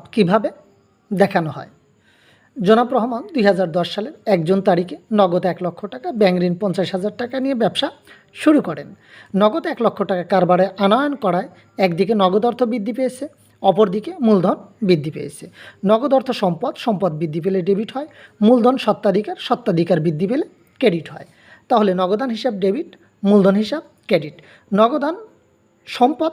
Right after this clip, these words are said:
সম্পদের ইংরেজি এ, যদি সম্পদ বৃদ্ধি পায় তাহলে এও বৃদ্ধি পায়। মূলধন হচ্ছে স্বত্বাধিকার, স্বত্বাধিকার যদি ক্রেডিটে থাকে তাহলে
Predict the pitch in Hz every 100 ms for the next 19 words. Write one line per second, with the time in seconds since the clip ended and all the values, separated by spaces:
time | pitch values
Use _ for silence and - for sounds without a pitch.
0 | - 240 190 185 180 185 175 160 330 208
1 | 285 - - _ - 180 220 - 247 277
2 | 330 277 185 180 190 185 196 202 359 254
3 | 208 - - _ _ 214 190 147 160 160
4 | 143 _ - - 202 262 269 277 294 226
5 | 214 214 233 330 - 240 - 185 190 196
6 | 196 196 190 175 196 262 247 320 339 -
7 | _ - 190 190